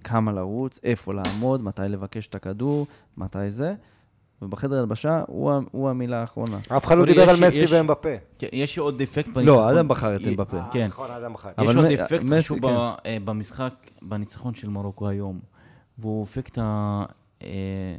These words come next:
Speaker 3: מסר ברור לשחקנים שחשבו להתאזרח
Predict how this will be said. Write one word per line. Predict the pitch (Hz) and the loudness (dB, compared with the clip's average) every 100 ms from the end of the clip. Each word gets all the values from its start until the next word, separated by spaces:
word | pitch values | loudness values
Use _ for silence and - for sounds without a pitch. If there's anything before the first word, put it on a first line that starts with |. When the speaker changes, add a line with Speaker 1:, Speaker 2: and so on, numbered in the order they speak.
| - _ | -16 _
Speaker 3:
מסר | 113 139 147 | -4 -4 -4
ברור | 110 110 131 | -4 -4 -2
לשחקנים | 117 104 - 110 107 127 135 | -4 -8 -8 -4 0 0 -2
שחשבו | 120 107 101 - 120 123 | -8 -12 -12 -8 -4 -2
להתאזרח | 110 98 - 92 104 113 113 110 - - | -4 -8 -10 -10 -6 -4 -2 -4 -8 -18